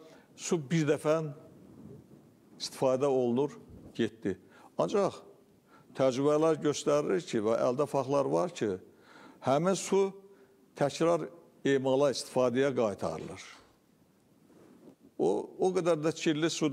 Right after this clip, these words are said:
deyil. İlk etapda maşın yuya bilər, texnika yuyula bilər. O, e, çirkli su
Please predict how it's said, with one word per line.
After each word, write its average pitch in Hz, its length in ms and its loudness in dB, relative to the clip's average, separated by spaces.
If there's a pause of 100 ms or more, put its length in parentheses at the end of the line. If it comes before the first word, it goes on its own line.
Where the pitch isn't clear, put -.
deyil. 135 380 2 (840)
İlk 185 300 0 (520)
etapda 151 680 0 (540)
maşın 160 480 0
yuya 151 260 4
bilər, 139 460 2
texnika 135 480 0 (100)
yuyula 127 480 2
bilər. 135 380 0 (480)
O, 160 240 2 (500)
e, 113 400 0
çirkli 165 420 0
su 165 220 0